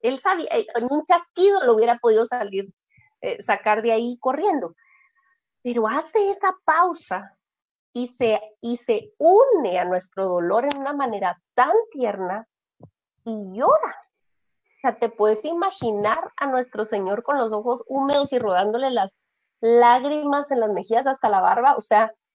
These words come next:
de verdad es conmovedor. Entonces, eh, fuimos hechos para que sobrellevemos las cargas los unos de los otros. Y hay maneras saludables de hacer eso.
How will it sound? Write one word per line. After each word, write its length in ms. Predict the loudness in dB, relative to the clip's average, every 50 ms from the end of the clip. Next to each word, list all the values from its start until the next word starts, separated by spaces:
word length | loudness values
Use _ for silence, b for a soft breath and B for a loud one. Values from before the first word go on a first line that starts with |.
| _ _ _ _ _ _ _
de 260 | 0 4 4 4 6
verdad 460 | 4 4 2 2 4 4 4 4 4
es 160 | 2 0 -2 _
conmovedor. 600 | 0 0 2 2 2 2 2 2 0 -2 -4 -6
Entonces, 580 | -6 -4 -4 -4 0 -2 -2 -2 -2 -8 _ _ _ _ _ _ _ _ -8 -2
eh, 400 | 0 0 0 0 -2 -4 -6 -10 _ -12
fuimos 480 | -8 -4 -4 -2 0 0 0 0 -2 -4 _
hechos 580 | 0 0 0 0 -4 -8 -8 -8 -8 -10 -18 _ _
para 240 | -2 -2 -2 -2 -8 _
que 260 | _ -8 -8 -8 -8 -12 _ _
sobrellevemos 680 | _ -8 -4 -4 -2 -2 -4 -4 -4 -4 -2 -2 -2 -2
las 120 | -2 -4 -6
cargas 260 | -8 -4 -4 -4 -4
los 160 | -4 -6 -4
unos 140 | -4 -2 -2
de 80 | -2 -4
los 160 | -4 -6 -8
otros. 440 | -8 -8 _ -20 -20 -20 -20 -20 _ _ _ _ _ _ _ _ _ _ _ _ _ _
Y 160 | -2 2 4
hay 140 | 4 4 4
maneras 460 | 4 2 2 4 4 2 2 2 0
saludables 720 | -4 -8 -6 -6 -6 -4 -4 -2 -2 -2 -4 -4 -8 -6 -4
de 100 | -6 -8
hacer 240 | -8 _ -12 -12 -12
eso. 260 | -12 -14 -20 -20